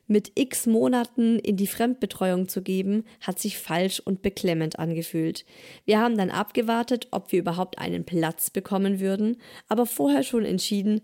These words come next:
dass wir ihn nicht annehmen werden. Konnten zum Glück beide mit unseren Arbeitgebern ausmachen, dass wir in Teilzeit gehen. Arbeiten dann beide drei Tage die Woche und die anderen zwei betreuen wir das Kind. Einen Tag passt die Oma auf.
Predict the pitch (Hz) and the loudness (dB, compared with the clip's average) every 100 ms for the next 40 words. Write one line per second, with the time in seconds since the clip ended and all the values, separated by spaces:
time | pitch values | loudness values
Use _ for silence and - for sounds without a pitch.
0 | - 170 - 160 175 180 - - 156 156 | -4 -6 -2 0 2 0 -2 -4 -2 0
1 | 151 156 135 - 196 - - _ 254 269 | -2 -4 -6 -6 -10 -12 -20 _ -2 0
2 | 262 247 233 247 254 - 180 190 214 208 | -2 -2 -2 0 -2 -2 2 2 2 0
3 | - 180 175 170 160 175 185 190 - 190 | 0 -2 -2 -4 -4 -2 0 0 0 0
4 | 190 185 - 185 180 180 180 202 - - | 0 -2 0 -2 -2 -6 -2 -4 -6 -20
5 | - 185 - 214 247 - 170 170 165 160 | -8 -8 -2 0 0 -2 0 0 0 -4
6 | 165 - 165 165 170 190 _ - - - | -4 -6 -2 -2 -2 -8 _ -20 -20 -10
7 | - 254 254 254 254 247 254 220 175 180 | 0 2 4 0 0 0 2 2 0 0
8 | 175 196 214 214 - - 165 175 - 185 | 2 2 2 0 -2 -2 -2 -2 -4 -2
9 | 190 175 170 196 247 285 285 - - - | 0 0 0 -2 0 -2 -2 -6 -20 -2
10 | 381 - - 202 214 226 - 180 196 208 | 0 0 0 0 0 -2 -2 -2 -2 -2
11 | - 175 175 185 226 - 165 151 - - | -2 -2 0 -2 -2 -4 -6 -6 -10 -14
12 | - - - 233 269 277 214 190 - - | -20 -20 -2 0 2 0 0 -2 -4 -8
13 | 175 - - - 175 165 - 170 170 - | -8 -4 -4 -2 0 0 0 0 -2 -6